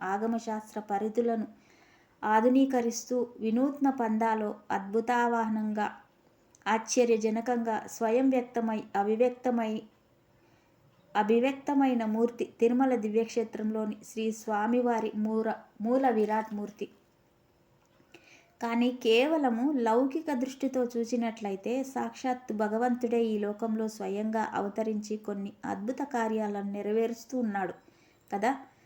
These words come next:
నిర్వహిస్తున్నాడు కదా. అలాగే ఆ శ్రీ వైకుంఠంలోని సాక్షాత్తు శ్రీ మహావిష్ణువే ఏనాడో ఎప్పుడో తనకు తానే ఒకానొక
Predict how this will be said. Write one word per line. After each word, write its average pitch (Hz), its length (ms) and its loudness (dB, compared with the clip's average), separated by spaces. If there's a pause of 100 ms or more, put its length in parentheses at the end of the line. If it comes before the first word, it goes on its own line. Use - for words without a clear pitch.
(280)
నిర్వహిస్తున్నాడు 240 1000 2
కదా. 214 180 -4 (760)
అలాగే 277 360 4
ఆ 262 200 2 (140)
శ్రీ 240 140 2 (120)
వైకుంఠంలోని 247 880 2
సాక్షాత్తు 240 600 -2
శ్రీ 240 160 -2
మహావిష్ణువే 240 840 0 (200)
ఏనాడో 226 340 2 (200)
ఎప్పుడో 254 380 2 (300)
తనకు 240 340 0 (120)
తానే 226 280 0 (240)
ఒకానొక 233 640 0